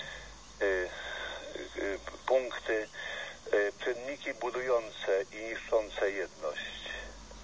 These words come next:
Y, czynniki budujące, sprzyjające jed-, budowaniu jedności. Najpierw czynniki nadprzyrodzone. To wiemy. Duch Święty. Duch Święty jest pierwszo-,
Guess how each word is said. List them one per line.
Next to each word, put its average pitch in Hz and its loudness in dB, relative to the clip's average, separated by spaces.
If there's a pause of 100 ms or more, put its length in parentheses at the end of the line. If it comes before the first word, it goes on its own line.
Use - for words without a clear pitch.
(1000)
Y, 190 4 (100)
czynniki 131 -2
budujące, 107 2 (920)
sprzyjające 117 4
jed-, 107 -2
budowaniu 104 8
jedności. 98 2
Najpierw - 6
czynniki 120 -2
nadprzyrodzone. 101 6
To 135 6
wiemy. 113 2 (460)
Duch 131 4 (120)
Święty. - 2 (920)
Duch 330 6 (140)
Święty 143 4
jest 127 0 (160)
pierwszo-, - 2